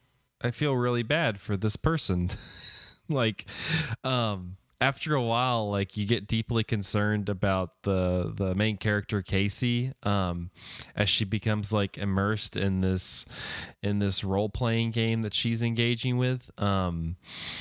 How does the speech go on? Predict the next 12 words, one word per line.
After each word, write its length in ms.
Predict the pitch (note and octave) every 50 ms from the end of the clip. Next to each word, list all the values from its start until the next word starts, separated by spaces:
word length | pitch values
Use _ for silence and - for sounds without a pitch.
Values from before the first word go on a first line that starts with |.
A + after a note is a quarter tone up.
| - - - - - - - _ _ _ - - - - - _ - A#2 A2 -
but 440 | C3 A#2+ A2+ G#2+ G#2 G2 F#2 F2 - _ _ _ _ _ _ _ _ _ _ _ _ _ _ _ _ _ _ _ _ _ _ _ _ _ _ B2+
yeah, 200 | C3 D3 D3+ C3+
it 160 | A2+ A2+ B2+
was, 240 | C#3 D3 C#3+ C3 -
it 120 | - C#3 C3+
was 160 | D3 C3+ B2+
one 300 | C#3 F3 G#3+ C4 C#4+ C4
that, 140 | A3 F3+ -
like, 300 | B2 B2+ A#2+ A#2 - -
when 260 | - - B2 B2 A#2
I 120 | A2 G#2 G#2
f-, 260 | - - - -